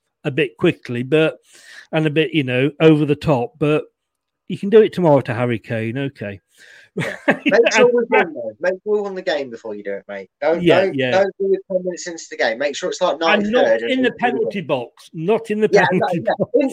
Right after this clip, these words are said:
Speaker 2: in, in, in their penalty box, so he gets a free kick, sure, that's fine. But,
Speaker 1: Yes,
Speaker 2: you know.
Speaker 1: yeah.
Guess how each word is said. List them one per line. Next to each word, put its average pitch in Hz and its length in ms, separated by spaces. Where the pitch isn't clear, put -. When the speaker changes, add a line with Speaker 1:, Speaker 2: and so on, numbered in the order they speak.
Speaker 2:
in, 269 200
in, 277 180
in 226 60
their 247 320
penalty - 360
box, 151 260
so 170 80
he 165 40
gets 185 260
a - 40
free 156 220
kick, 165 220
sure, 180 320
that's 143 200
fine. 127 420
But, 120 220
Speaker 1:
Yes, 175 100
Speaker 2:
you 135 220
know. 117 300
Speaker 1:
yeah. 131 220